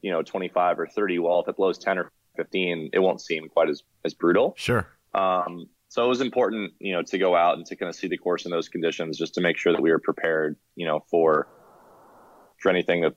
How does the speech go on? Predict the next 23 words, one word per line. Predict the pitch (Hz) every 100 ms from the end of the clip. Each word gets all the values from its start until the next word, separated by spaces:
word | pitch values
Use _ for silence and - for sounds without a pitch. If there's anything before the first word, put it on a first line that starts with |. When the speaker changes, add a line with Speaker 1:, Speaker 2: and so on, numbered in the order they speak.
| _ -
Speaker 1:
you | 85
know, |
Mother | 80 78 78
Nature | 78 - 78
would | -
throw | - 80
at | 76 73
us. | - -
But, | 78 76 _ _ _ -
um, | 92 90 82 -
I |
thought | 101 92
the |
golf | 90 82 -
course | 87
was | -
fantastic. | - 82 - 82 - 82 82 - _ _ _ _ -
I | 120
thought | 135
it | 117
was, | 120 92 - 95
um, | 98 95 90 87 82 _ _ _ _ _ _ _ _ -
it, | 135